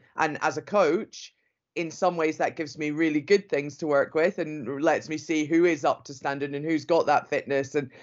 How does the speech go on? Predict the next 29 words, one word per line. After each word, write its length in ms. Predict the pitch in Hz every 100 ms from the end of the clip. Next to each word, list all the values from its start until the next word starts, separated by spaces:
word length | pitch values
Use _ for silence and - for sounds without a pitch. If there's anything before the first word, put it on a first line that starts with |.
| -
who's 180 | 160 156
got 300 | 165 151 -
the, 160 | 147 95
the 80 | 151
mentality 640 | 143 147 160 156 156 147
to 100 | -
be 100 | 151
able 120 | 143
to, 180 | 139 147 120
you 100 | 175
know, 160 | 156 135 - _ -
if 140 | 151
we 120 | 151
lose 260 | 160 170 165
a 60 |
game, 260 | 135 143 143
can 200 | 156 151
we 80 | 147
drag 320 | 147 151 151
ourselves 360 | 151 156 147 170
up 160 | 165
within 260 | 151 151 147
twenty-four 440 | 160 147 147 147
hours 320 | 151 156 147 -
to 140 | 151
then 220 | 151 147
go 120 | 139
and 80 | 143
play 400 | 143 156 151 143